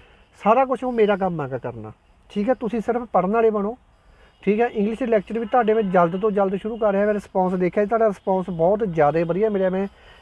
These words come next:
ਇੱਕ ਵੀਡੀਓ ਜਿਹੜੀ ਅਪਲੋਡ ਕੀਤੀ ਸੀ ਤੇ ਜਲਦੀ ਤੁਹਾਡੇ ਰਾਜੇ ਮੈਂ ਇੰਗਲਿਸ਼ ਦੇ ਵਿੱਚ ਤੁਹਾਡੀ ਵੋਕੈਬ ਸ਼ੁਰੂ ਕਰ ਰਿਹਾ। ਐਂਟੋਨੀਓ, ਸਿਨੋਨੀਅਮ, ਵਨ ਵਰਡ ਜਿਹੜੇ ਮੈਂ ਕਰਵਾਊਂਗਾ ਰਾਜੇ ਬਸ ਉਹੀ ਕਰਨੇ ਆ ਪੇਪਰ 'ਚ, ਉਹ ਤੋਂ ਬਾਅਦ ਨਹੀਂ ਆਊਗਾ।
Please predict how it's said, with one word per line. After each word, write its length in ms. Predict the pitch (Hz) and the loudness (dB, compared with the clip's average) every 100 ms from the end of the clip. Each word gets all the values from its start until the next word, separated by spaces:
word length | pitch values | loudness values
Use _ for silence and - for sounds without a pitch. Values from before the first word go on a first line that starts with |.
| - | -8
ਇੱਕ 180 | 190 208 | -4 0
ਵੀਡੀਓ 200 | 196 226 | 2 2
ਜਿਹੜੀ 180 | 220 | 4
ਅਪਲੋਡ 300 | 220 - 190 | 2 2 -2
ਕੀਤੀ 280 | 208 196 202 | -2 -4 -4
ਸੀ 180 | 185 247 - - - - | -4 -6 -10 -18 -20 -6
ਤੇ 80 | 254 | -2
ਜਲਦੀ 380 | 196 202 202 240 | 4 6 4 0
ਤੁਹਾਡੇ 260 | 262 240 233 | 0 2 2
ਰਾਜੇ 200 | 226 240 | 0 -2
ਮੈਂ 180 | 240 247 | -4 -4
ਇੰਗਲਿਸ਼ 380 | 220 202 240 | -6 -6 -6
ਦੇ 80 | 247 | -4
ਵਿੱਚ 140 | 220 196 | -4 -4
ਤੁਹਾਡੀ 220 | 247 233 | -4 -2
ਵੋਕੈਬ 360 | 180 185 180 | -2 2 2
ਸ਼ੁਰੂ 200 | 175 226 | 0 -4
ਕਰ 160 | 233 214 | 0 0
ਰਿਹਾ। 180 | 196 202 202 - - - | 2 0 -2 -6 -16 -10
ਐਂਟੋਨੀਓ, 460 | 180 196 214 240 | -2 0 2 0
ਸਿਨੋਨੀਅਮ, 440 | 220 214 214 233 202 | 0 -2 0 0 2
ਵਨ 220 | 196 202 | 2 4
ਵਰਡ 240 | 202 208 | 2 2
ਜਿਹੜੇ 240 | 202 190 269 | 2 2 2
ਮੈਂ 120 | 277 | 0
ਕਰਵਾਊਂਗਾ 460 | 269 233 214 214 220 | 0 2 2 4 4
ਰਾਜੇ 220 | 220 247 | 4 2
ਬਸ 180 | 226 233 | -2 -2
ਉਹੀ 200 | 202 233 | -4 -2
ਕਰਨੇ 280 | 214 196 | -2 0
ਆ 40 | 214 | -2
ਪੇਪਰ 260 | 208 190 | -2 -4
'ਚ, 80 | 180 | -4
ਉਹ 80 | 202 | -2
ਤੋਂ 100 | 202 | 0
ਬਾਅਦ 220 | 185 160 | 0 0
ਨਹੀਂ 120 | 175 151 | 0 -2
ਆਊਗਾ। 280 | 113 107 | -2 -6